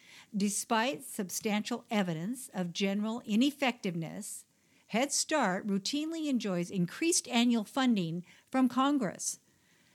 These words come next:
The most recent reauthorization of the Head Start Act occurred in two thousand seven.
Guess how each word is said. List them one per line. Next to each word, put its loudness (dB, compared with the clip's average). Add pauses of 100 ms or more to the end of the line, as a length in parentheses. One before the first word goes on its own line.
(240)
The 2
most 4
recent 0
reauthorization 0
of -4
the -2
Head 2
Start -2 (100)
Act 0 (100)
occurred 0 (540)
in 4
two 0
thousand -2
seven. -2